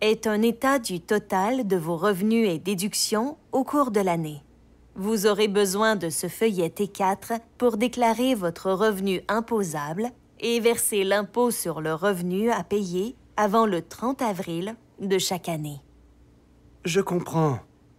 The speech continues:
Speaker 2: Y a-t-il des emplois pour lesquels on n'a pas à payer d'impôt ?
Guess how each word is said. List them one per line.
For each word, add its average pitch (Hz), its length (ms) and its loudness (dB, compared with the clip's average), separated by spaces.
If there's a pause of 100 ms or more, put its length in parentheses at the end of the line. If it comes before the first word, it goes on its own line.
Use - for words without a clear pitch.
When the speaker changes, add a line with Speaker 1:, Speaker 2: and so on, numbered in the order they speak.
(140)
Speaker 2:
Y 214 180 0
a-t-il 247 420 -4
des 143 240 0
emplois 139 520 0
pour 127 200 -8
lesquels 120 420 0
on 110 120 -2
n'a 113 160 0
pas 113 340 -4
à 113 140 -4
payer 110 360 -4
d'impôt ? 175 480 -2